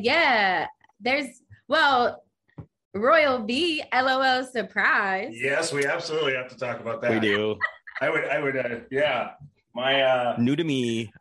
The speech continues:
Speaker 2: <laughs> my young daughter is a, is a big fan, as, you know, as many as they, well, not as many as they make, but,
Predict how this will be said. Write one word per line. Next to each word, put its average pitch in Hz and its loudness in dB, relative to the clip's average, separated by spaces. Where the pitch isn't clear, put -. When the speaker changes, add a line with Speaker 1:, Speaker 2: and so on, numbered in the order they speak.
Speaker 2:
<laughs> - -20
my 175 -2
young 170 -2
daughter 156 0
is 131 -4
a, 120 -4
is 117 -10
a 117 -4
big 185 -4
fan, 123 -6
as, 117 -6
you 113 -8
know, 110 -2
as 107 -10
many 139 -4
as 120 -8
they, 117 -6
well, 127 0
not 156 0
as 143 -10
many 147 -4
as 127 -8
they 120 -2
make, 113 -4
but, 101 -6